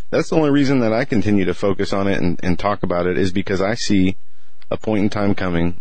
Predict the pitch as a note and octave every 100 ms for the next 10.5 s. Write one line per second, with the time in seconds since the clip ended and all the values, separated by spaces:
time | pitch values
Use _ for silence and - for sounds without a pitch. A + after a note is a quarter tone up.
0 | - - F#2 F2+ F2 E2 E2 - - -
1 | - G2+ - F2+ F#2+ G#2 G#2 G2+ F2+ F2+
2 | - - - - - - - B1 - -
3 | - - - A2+ A2 C3+ D#3+ A2 A#2 A2
4 | B2 A2+ F#2+ F2+ F#2 - F2 E2+ F#2 F2
5 | E2 - - A2+ - - - G#2 A2+ C#3+
6 | A#2 G#2+ - - G#2+ A2 B2 C3+ C3+ B2+
7 | C3+ A#2+ G#2+ F2+ - G2+ G2 E2 D2+ C#2+
8 | - - - - G#2+ A2+ G#2+ - A#2 A2
9 | G#2 F#2+ F2+ - - - - - - -
10 | A2+ A2 G#2+ F#2+ F2+